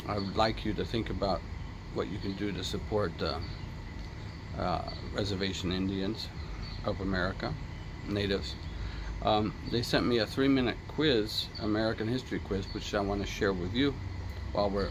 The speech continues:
out here on the porch this evening. Kevin, it says, "The three-minute American history quiz illustrates how policies made over a hundred and eighty-five years ago still affect the everyday lives of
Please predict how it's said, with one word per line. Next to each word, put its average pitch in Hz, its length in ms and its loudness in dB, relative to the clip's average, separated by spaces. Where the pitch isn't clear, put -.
out - 160 0
here 101 140 0
on 95 140 0
the 90 60 0
porch 92 320 0
this 87 200 -2
evening. 131 260 2
Kevin, 151 540 6
it - 60 -8
says, 135 340 4
"The 117 100 2
three-minute 165 460 6
American 147 400 4
history 156 400 2
quiz 92 400 -2
illustrates 135 560 2
how 120 160 2
policies 143 600 2
made 113 420 2
over 110 340 2
a 101 60 4
hundred 131 260 4
and 131 100 2
eighty-five 131 580 2
years 110 240 2
ago 90 220 -2
still - 480 4
affect 110 400 2
the 104 120 2
everyday 117 520 4
lives 98 400 4
of 92 120 0